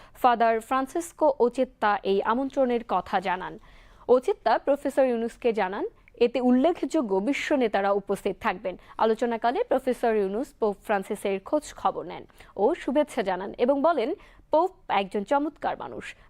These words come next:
জবাবে ওচেত্তা বাংলাদেশের প্রতি তার ফাউন্ডেশনের মূল্যায়নের উপর জোর দিয়ে বলেন, "আমরা এখানে শুধু আপনাদের আমন্ত্রণ জাতা-, জানাতে আসিনি, বরং বাংলাদেশের প্রতি আমাদের সমর্থন, যত্ন ও ভালোবাসা দেখাতে এসেছি।" প্রফেসর ইউনূস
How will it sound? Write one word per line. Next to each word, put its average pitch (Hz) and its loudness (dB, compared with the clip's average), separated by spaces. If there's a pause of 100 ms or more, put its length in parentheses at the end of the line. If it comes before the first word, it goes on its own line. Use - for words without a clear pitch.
জবাবে 214 2
ওচেত্তা 269 0
বাংলাদেশের 202 -2
প্রতি 269 -2
তার 214 2
ফাউন্ডেশনের 214 -2
মূল্যায়নের 202 0
উপর 359 -2
জোর 220 4
দিয়ে 214 0
বলেন, 208 -2 (420)
"আমরা 285 2
এখানে 311 -2
শুধু 294 -2
আপনাদের 226 0
আমন্ত্রণ 254 0
জাতা-, 190 -2
জানাতে 208 0
আসিনি, 175 -6 (260)
বরং 247 2 (260)
বাংলাদেশের 285 0
প্রতি 302 0
আমাদের 214 0
সমর্থন, 214 -4 (320)
যত্ন 202 -2 (220)
ও 208 2
ভালোবাসা 254 -2
দেখাতে 170 -10
এসেছি।" - -8 (300)
প্রফেসর 214 -2
ইউনূস 226 -2